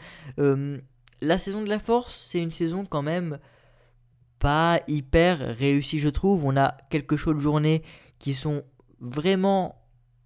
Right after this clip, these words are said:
en dessous de la qualité de pas mal d'autres shows, je trouve,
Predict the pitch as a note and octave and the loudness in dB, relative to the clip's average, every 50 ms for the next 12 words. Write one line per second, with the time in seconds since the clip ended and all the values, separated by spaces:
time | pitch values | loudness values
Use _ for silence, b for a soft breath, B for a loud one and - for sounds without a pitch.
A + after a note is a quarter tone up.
0 | _ _ - D3 C#3+ C#3+ C#3 D3 E3 F#3+ F#3 - - - G3+ F#3 E3+ D#3 D3+ D3 | _ _ -4 -2 -2 -2 -2 0 0 0 0 0 -6 -8 -6 -4 0 0 0 0
1 | - E3 E3 D#3+ D#3+ D#3+ - F3+ F#3 F#3 F#3 B B B C3 B B C#3 C3 C3+ | 2 0 0 0 0 0 2 2 2 2 0 B B B -20 B B -4 -4 -2
2 | C3 C3 E3 D#3+ E3 E3+ D#3+ D3 D3+ D3+ D3 - - - - - D#3+ D3+ D3 - | 0 2 0 2 4 2 2 4 2 2 0 -2 -12 -10 -2 0 2 2 2 0
3 | - - C3 B2 B2+ C3 C3 - - F3 G3+ A#3 A#3 D#3+ C#3+ C3+ | -4 -8 -6 -4 -4 -4 -4 -4 -2 0 0 2 2 0 0 -2